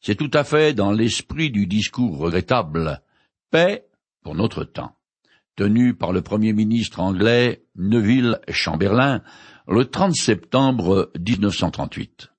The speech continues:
Cela dit, il se peut aussi que le roi Ézéchias accepte avec humilité le juste jugement de Dieu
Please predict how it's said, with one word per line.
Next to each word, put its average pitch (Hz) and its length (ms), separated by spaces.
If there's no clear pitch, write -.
Cela 135 300
dit, 78 240
il 220 200
se - 140
peut 311 320
aussi 73 600
que 143 120
le 160 100
roi 165 200
Ézéchias 120 600
accepte - 520
avec 92 260
humilité 127 680
le 95 200
juste 95 580
jugement 92 500
de 87 180
Dieu 92 460